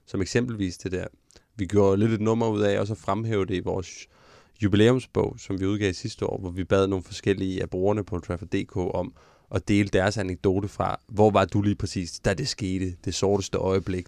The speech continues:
da Aguero scorede i overtiden. Og nogle af, nogle af de kommentarer, der kom, nogle af de, øh, forskellige små historier, der kom, var jo bare virkelig, virkelig sjove.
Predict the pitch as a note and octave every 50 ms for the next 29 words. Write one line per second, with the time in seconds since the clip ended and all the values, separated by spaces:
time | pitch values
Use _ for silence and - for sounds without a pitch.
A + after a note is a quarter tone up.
0 | - - F#2 F2 F#2 G2 G2+ G2+ G2+ G2+ G2+ G2+ F#2+ - - - F#2+ F#2 F#2+ F#2+
1 | F#2 F2+ F2+ F#2+ - - - - - - _ _ - - - - - _ _ _
2 | _ - G2 F#2+ G2 G2+ A2 B2 B2+ B2+ A#2 G#2 G2 F#2+ F#2 E2+ - - G2+ G#2
3 | A#2 B2 A#2+ G2+ A2+ G2+ - A2 G2 F#2+ F2+ - G#2+ G2 G#2 G#2 - G2+ - -
4 | G2 F#2+ F#2 A2 G2 G2 G2 G#2 G2+ F#2 - G2 F#2+ F#2 F#2 F2+ - - F#2+ F2+
5 | F2 F2+ F2+ F2 - _ - - - - G2+ F#2+ F#2+ F#2+ F#2 F2+ - - F#2+ F2+
6 | F#2 F#2 F2 - F#2+ F#2+ - - - - F2+ F2+ - _ _ _ _ _ - _
7 | _ _ _ _ _ _ - F2+ F#2 F#2 F2+ E2+ D#2 D#2+ E2+ E2+ F2+ F2+ F#2 F2
8 | - _ _ _ _ _ _ _ _ _ _ _ _ _ _ - - G2+ F#2+ G2
9 | G#2 G#2+ G2 - - F#2 F2 F#2 E2+ F#2 F2 E2+ F#2+ F#2 F2+ F#2 F#2 F#2